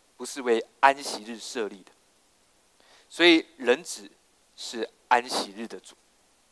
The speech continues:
这是马可福音第二章的经文。马可福音第二章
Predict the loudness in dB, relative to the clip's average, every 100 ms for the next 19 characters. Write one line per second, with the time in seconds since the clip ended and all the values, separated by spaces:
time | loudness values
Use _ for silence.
0 | _ _ _ _ _ _ -20 -20 -10 -2
1 | -2 8 10 10 8 -2 -10 -12 -12 -6
2 | 0 2 4 2 2 -12 -12 -14 _ _
3 | _ _ _ _ _ _ -20 4 6 6
4 | 4 -14 -20 -20 -12 -4 -4 -2 -4